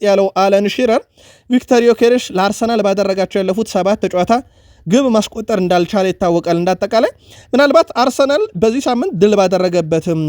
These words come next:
ጨዋታ ላይ አንድ ለባዶ በትሮሳርድ ግብ ሶስት ኢላማውን የጠበቀ ሙከራ ሲያደርጉ ሁለቱን የሞከረው ቪክተር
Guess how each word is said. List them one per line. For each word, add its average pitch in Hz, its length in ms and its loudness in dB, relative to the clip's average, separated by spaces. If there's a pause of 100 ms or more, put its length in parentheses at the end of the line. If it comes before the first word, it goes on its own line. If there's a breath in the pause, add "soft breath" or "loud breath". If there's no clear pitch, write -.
(120)
ጨዋታ 160 260 -4
ላይ 165 120 0
አንድ 160 140 0
ለባዶ 160 300 2
በትሮሳርድ 196 640 -2
ግብ 233 200 0 (360 loud breath)
ሶስት 262 240 2
ኢላማውን 254 320 2
የጠበቀ 214 340 -2
ሙከራ 214 300 -2
ሲያደርጉ 233 340 -2
ሁለቱን 247 380 0
የሞከረው 214 500 0 (420)
ቪክተር 226 600 0